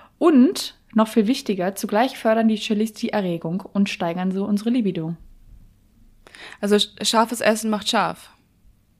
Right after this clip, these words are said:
Speaker 1: Ja, das hast du sehr, sehr gut zusammengefasst.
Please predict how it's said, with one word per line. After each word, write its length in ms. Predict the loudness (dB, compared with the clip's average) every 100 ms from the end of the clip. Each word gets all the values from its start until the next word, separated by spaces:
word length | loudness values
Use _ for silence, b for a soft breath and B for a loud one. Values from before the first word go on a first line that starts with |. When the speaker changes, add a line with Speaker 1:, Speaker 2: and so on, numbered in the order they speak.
| -20 B B B
Speaker 1:
Ja, 140 | -2 -2 -18 _ _ _ _ _
das 80 | -4
hast 200 | -4 -2
du 200 | -4 -2
sehr, 320 | 2 4 4 0
sehr 240 | -4 -2 -2
gut 300 | -2 -6 -6
zusammengefasst. 960 | -10 -4 -2 -2 -4 -8 -8 -10 -16